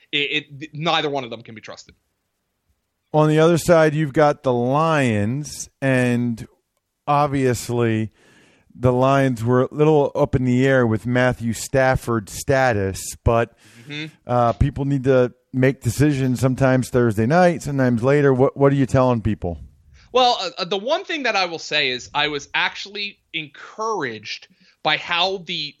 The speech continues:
Speaker 1: Lion receivers performed against a tough Bear defense. And I, I don't think, I think this Cowboy defense is solid, but I don't think it's, it's, it's Bears level.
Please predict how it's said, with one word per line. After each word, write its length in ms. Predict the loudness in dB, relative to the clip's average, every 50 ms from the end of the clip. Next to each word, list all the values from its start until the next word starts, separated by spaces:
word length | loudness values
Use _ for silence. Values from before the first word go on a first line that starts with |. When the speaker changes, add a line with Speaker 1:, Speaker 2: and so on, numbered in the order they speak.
| _
Speaker 1:
Lion 640 | -14 -10 -4 -2 0 0 0 0 -2 -4 -6 -6 -8
receivers 560 | -10 -12 -10 -8 -6 -6 -6 -6 -8 -12 -14
performed 500 | -14 -14 -16 -10 -6 -4 -2 -2 -2 -4
against 340 | -4 -2 -2 -2 -4 -4 -8
a 100 | -12 -12
tough 420 | -12 -12 -6 -4 -4 -4 -2 -2 -2
Bear 180 | 0 0 0
defense. 460 | -2 -6 -8 -8 -4 -4 -4 -4 -4
And 240 | -4 -4 -4 -4 -6 -10 -20 -20 -20 -10 _ -2
I, 100 | -2 -2 0
I 80 | 0 -2
don't 240 | -2 -2 -4 -8 _
think, 240 | -10 -10 -10 -10 _ -6
I 100 | -6 -6
think 220 | -6 -8 -12 -12
this 160 | -14 -14 -14
Cowboy 400 | -8 -4 -4 -4 -4 -4 -8 -12
defense 400 | -12 -14 -12 -10 -8 -8 -8 -10
is 100 | -12 -14
solid, 460 | -10 -10 -8 -6 -6 -4 -4 -4 -4
but 100 | -6 -4
I 80 | -4 -4
don't 180 | -4 -4 -4 -4
think 160 | -4 -4 -4
it's, 140 | -4 -6 -8 -10
it's, 180 | -10 -10 -8 -8
it's 280 | -8 -8 -8 -10 -18 -20 _ _ _ _ _ _ _
Bears 440 | -4 -2 -2 -2 -2 -4 -6 -10 -8
level. 480 | -4 -2 -2 -2 -2 -4 -8 -8 -10